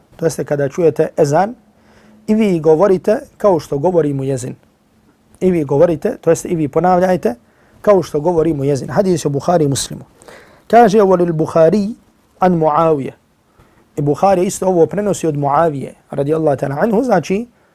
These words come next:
hadis koji pokazuje na to, znači, da kada muezin uči ezan, da se,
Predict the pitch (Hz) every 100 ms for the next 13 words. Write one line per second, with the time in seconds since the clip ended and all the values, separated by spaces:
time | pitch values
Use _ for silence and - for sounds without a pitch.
0 | _ 240 196 156 - 156 - - 175 147
1 | 143 160 190 202 - _ _ - 160 170
2 | 156 156 185 156 147 170 156 147 170 -
3 | 151 180 190 156 160 196